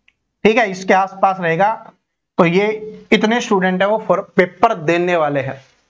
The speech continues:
तो अब आप खुद देख लो कि competition कितना बढ़ चुका है। पैंतीस लाख है, आरपीएफ, एसआई में भी पन्द्रह लाख plus student हैं। तो अगर आप अब मेहनत नहीं करोगे तो फिर selection बिल्कुल भी नहीं हो पाएगा, इस बात को आप गांठ बांध लेना,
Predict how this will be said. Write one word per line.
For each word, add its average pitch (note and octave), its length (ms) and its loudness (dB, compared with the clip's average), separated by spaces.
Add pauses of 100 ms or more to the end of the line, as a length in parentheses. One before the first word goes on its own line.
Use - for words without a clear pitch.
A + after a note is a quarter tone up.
(140)
तो G#3+ 60 6
अब G#3+ 120 4
आप A3 300 0
खुद A#3 140 0
देख G3 240 0
लो A3 360 0 (280)
कि A3+ 80 4
competition A3+ 600 -2
कितना A3 400 0
बढ़ F3+ 180 0
चुका F3+ 240 0
है। D#3+ 100 -2
पैंतीस G3 420 -2
लाख G3+ 300 2
है, G3+ 240 -2 (320)
आरपीएफ, G3+ 520 0
एसआई G#3 500 0
में G#3 180 0
भी G#3+ 160 -4 (360)
पन्द्रह G#3+ 280 0
लाख G3+ 300 -2
plus G3+ 180 0
student F#3+ 460 -2
हैं। G#3 320 -4 (300)
तो F#3+ 60 6
अगर G3 140 2
आप G3+ 240 -2 (140)
अब C4 200 0
मेहनत B3 360 -2
नहीं A3 300 0
करोगे G3+ 440 0 (400)
तो G#3 60 8
फिर B3 180 0
selection G#3 500 0
बिल्कुल F3+ 440 0
भी F#3+ 200 0
नहीं E3 640 0
हो E3 160 0
पाएगा, D3 400 0
इस F#3 240 -8
बात D3 360 0
को E3 60 4
आप D#3 280 0
गांठ D3+ 260 0
बांध C3+ 300 -2
लेना, F3 380 0